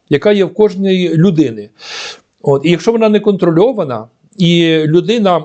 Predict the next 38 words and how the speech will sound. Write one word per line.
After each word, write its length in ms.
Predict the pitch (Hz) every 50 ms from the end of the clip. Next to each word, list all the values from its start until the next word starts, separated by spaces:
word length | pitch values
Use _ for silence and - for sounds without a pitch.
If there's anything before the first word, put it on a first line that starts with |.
| - 160
е, 300 | 160 156 151 151 147 147
ще, 340 | 143 - - 190 190 170 175 -
е, 140 | 170 165 151
вип'є 340 | 139 185 220 - - 175 160 -
вина, 500 | 147 139 151 160 196 233 262 208 139 120 -
то, 100 | - 170
скоріш 340 | - - - 180 196 240 214
за 120 | 156 160
все, 240 | 151 156 - 208 233
що 180 | 226 - - 143
вона, 380 | 135 143 143 151 165 165 165 160 - _ -
е, 180 | 143 123 135 135
зробить, 540 | 131 123 123 151 156 151 147 151 147 - - -
е, 140 | 139 139 139
гріх. 460 | 135 110 147 185 180 - - - _ _ _ _ _ _ _ _ _ _
От 160 | - 135 120
і 60 | 135 120
тому 420 | 131 165 170 220 269 285 247 170
от, 220 | 151 151 - -
е, 160 | - 170 143 147 - _ -
таке 220 | - 156 - 196
обережне 580 | 190 175 170 151 175 190 220 214 170 143 156 147
ставлення, 640 | - - 190 214 294 262 226 185 175 160 143 147 - _ _ - - - - - - - - _ _ - -
е, 280 | 151 143 139 147 165 143
до 140 | 131 156
вина 340 | 143 135 147 156 185 214 233
весь 420 | 220 160 147 151 143 127 147 147 -
час, 340 | - 185 202 208 208 -
е, 120 | 170 147 139
прослідковується 720 | 139 156 156 156 156 143 - - 214 233 226 208 - 151
у 120 | 143 139
Святому 380 | - - 151 - 180 180 170 165
Писанні. 360 | 180 143 160 - 131 120 117
Хоча 300 | 113 - 131 - 208 240
воно 260 | 226 185 160 175 185
нам, 200 | 170 156 143 139 -
е, 100 | 165 160
дане 500 | 139 131 151 160 208 240 233 220 220 208